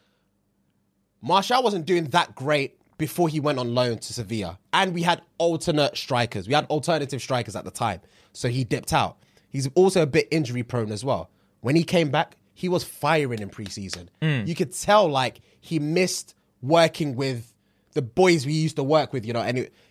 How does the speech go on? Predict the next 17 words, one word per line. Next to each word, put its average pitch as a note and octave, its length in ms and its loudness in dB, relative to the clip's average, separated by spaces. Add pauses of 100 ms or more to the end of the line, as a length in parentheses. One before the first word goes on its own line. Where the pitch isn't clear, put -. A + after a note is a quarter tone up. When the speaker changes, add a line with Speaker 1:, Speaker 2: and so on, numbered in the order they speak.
Speaker 1:
it E3 100 4
just D#3+ 160 2
looks F3+ 340 4
like, B2+ 220 0
okay, D3+ 260 -4
we A#2 320 -4
are, B2 320 2 (840)
we E3 80 0
look E3 260 0 (240)
a C#3+ 80 4
lot D3+ 300 4
more C3 200 0
polished. - 580 -6
Speaker 2:
Yeah, C3+ 140 4
yeah, B2 140 6
yeah, G#2 140 4
yeah, F#2+ 320 0